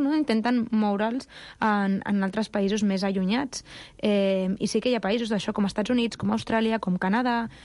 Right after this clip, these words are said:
eh, com Argentina, fins i tot, on sí que tenen programes de que, que poden, on aquestes persones poden sol·licitar anar-hi, o que una persona des del territori nacional pot sol·licitar que, que, que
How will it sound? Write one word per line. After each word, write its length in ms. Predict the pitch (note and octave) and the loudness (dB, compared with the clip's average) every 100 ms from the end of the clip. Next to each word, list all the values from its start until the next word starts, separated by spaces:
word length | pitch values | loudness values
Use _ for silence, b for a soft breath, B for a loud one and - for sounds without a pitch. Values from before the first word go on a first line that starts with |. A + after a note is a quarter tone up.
| B - | B -2
eh, 360 | G#3+ G3+ F#3+ - | 0 2 0 0
com 220 | F#3+ F#3+ | 0 0
Argentina, 540 | G3+ A#3+ A#3 A3+ A3 | 0 2 2 2 0
fins 180 | A3+ G#3+ | 0 0
i 60 | G#3 | 0
tot, 240 | A3 A#3 B B - | -2 -4 B B 0
on 160 | A3 | 0
sí 140 | - A3+ | 0 -2
que 100 | B3 | 0
tenen 280 | A#3+ C4 A#3 | 2 2 0
programes 580 | G#3+ G3+ F#3+ G3 F#3 - | 0 0 0 -2 -4 -6
de 240 | G3+ G3+ F#3+ | -2 -2 0
que, 140 | G3 F3+ A#3 G3 | -2 -2 -4 0
que 140 | G3+ F#3+ F#3 | 0 0 0
poden, 600 | G#3+ G#3 G#3 G3+ G3 - - - G#3+ | -2 0 2 0 -2 -6 -12 -8 -2
on 120 | G3+ | 0
aquestes 260 | G#3 A#3 - | 0 -2 -4
persones 300 | G#3 G#3+ G#3 | -2 -2 0
poden 240 | A3 A3 | 0 0
sol·licitar 500 | - G#3+ G#3 F#3+ G#3+ B B B | 0 -2 0 -2 -4 B B B
anar-hi, 420 | G#3+ G#3+ G#3 G3 | 0 2 2 2
o 100 | G3+ | -2
que 120 | F#3+ G3 | -2 0
una 160 | G#3+ | 0
persona 280 | G#3+ - A3 | -2 -2 -2
des 100 | G#3+ | 0
del 100 | G3+ | -2
territori 420 | G3 G3 F#3+ G#3 G#3 | -4 -4 0 0 0
nacional 380 | G3+ G#3+ A3 G#3+ | 0 0 0 -2
pot 180 | G#3 - | -6 -4
sol·licitar 340 | G#3+ F#3+ G#3 | -4 -2 -4
que, 100 | G#3 | -4
que, 260 | G3+ G#3 - | -4 -6 -4
que 220 | - G3+ | -2 -2